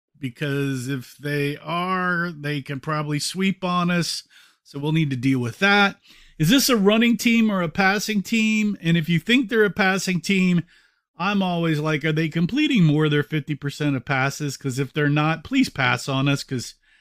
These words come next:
that's a simple game to win. Uh, you know, don't, it's what somebody said the other day, if your enemy's making a bunch of mistakes, don't, don't stop them from that. Let 'em keep making it. So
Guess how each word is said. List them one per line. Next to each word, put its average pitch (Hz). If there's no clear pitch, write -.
that's 160
a 143
simple 143
game 135
to 127
win. 135
Uh, 135
you 143
know, 131
don't, 170
it's -
what 160
somebody 190
said 175
the 160
other 151
day, 151
if 147
your 151
enemy's 180
making 170
a 147
bunch 151
of 139
mistakes, 143
don't, 151
don't 151
stop 135
them 123
from 117
that. 113
Let 135
'em 139
keep 143
making 131
it. 117
So 127